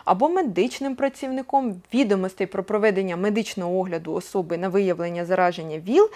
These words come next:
чи іншої невиліковної інфекційної хвороби, що є небезпечною для життя людини, або захворювання на снід та його результатів, що стали їм відомі у зв'язку з виконанням службових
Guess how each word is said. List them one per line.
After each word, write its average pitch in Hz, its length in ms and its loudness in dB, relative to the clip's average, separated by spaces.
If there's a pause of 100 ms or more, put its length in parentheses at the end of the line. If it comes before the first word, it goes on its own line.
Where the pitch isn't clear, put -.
(140)
чи - 140 0
іншої 202 300 2
невиліковної 202 640 0
інфекційної 185 580 -4
хвороби, 180 800 -2
що - 180 -4
є 202 180 0
небезпечною 196 760 -2
для 185 180 2
життя 185 320 -2
людини, 185 460 0 (240)
або 196 240 2
захворювання 185 720 2
на 175 140 -6
снід 392 360 -2
та 294 80 2
його 208 180 6
результатів, 180 760 0 (180)
що - 160 -8
стали 190 360 4
їм 180 140 -2
відомі 185 460 2 (240)
у 208 140 -2
зв'язку 214 600 -2
з 185 60 -4
виконанням 190 540 -2
службових 190 680 0